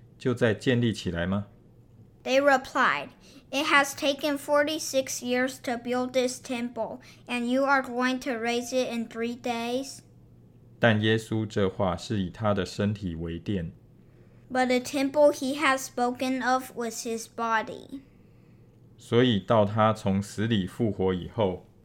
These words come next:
Speaker 1: 门徒就想起他说过这话，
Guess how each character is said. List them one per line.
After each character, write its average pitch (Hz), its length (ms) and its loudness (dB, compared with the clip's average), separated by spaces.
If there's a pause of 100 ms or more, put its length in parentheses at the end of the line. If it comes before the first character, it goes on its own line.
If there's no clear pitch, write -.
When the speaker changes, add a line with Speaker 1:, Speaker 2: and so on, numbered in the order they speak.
(100)
Speaker 1:
门 107 200 4
徒 113 160 0
就 110 200 6
想 104 240 2
起 95 160 -2
他 101 240 2
说 107 240 2
过 104 160 4
这 98 180 4
话， 92 460 2